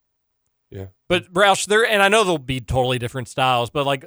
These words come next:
Speaker 2: one thing that worries me about last night is if you're gonna get blown out on the road at South Carolina, do, what are you gonna, like, what are you gonna do against Auburn and Tennessee? It worries me a little bit.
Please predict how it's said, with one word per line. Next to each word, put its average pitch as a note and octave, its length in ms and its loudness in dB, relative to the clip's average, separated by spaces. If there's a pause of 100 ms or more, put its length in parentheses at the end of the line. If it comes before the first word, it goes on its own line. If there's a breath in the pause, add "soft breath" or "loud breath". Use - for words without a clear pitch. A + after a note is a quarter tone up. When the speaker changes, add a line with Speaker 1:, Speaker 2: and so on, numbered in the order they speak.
Speaker 2:
one G#3 180 2
thing F3 200 0
that C3+ 160 -2 (220)
worries C3 320 -2
me B2+ 100 -4
about A#2 320 -2
last A2 280 -4
night G#2+ 300 -6
is G#2+ 180 -12 (300)
if D#3 100 -6
you're B3 140 2
gonna F#3+ 100 4
get C3 120 -2
blown B2+ 260 0
out A#2 160 0
on G#2+ 80 -4
the G#2+ 80 -6
road A2 480 -6 (120)
at A#2+ 300 -2 (880)
South C3+ 320 0
Carolina, A2+ 720 -4 (560)
do, C3+ 160 -8 (260)
what D3+ 140 -4
are F3 60 2
you D#3 100 0
gonna, B2+ 340 -6
like, A#2+ 200 -6 (180)
what D#3 100 -6
are D#3+ 40 -2
you D#3 40 0
gonna C3+ 120 0
do B2 140 0
against A2 220 -4
Auburn G#2+ 360 -4
and F2+ 80 -16
Tennessee? F2 400 -16 (1700)
It F3+ 40 -4
worries G#3+ 240 6
me B2+ 100 -2
a G2 60 -4
little F#2+ 160 -12
bit. F2 200 -18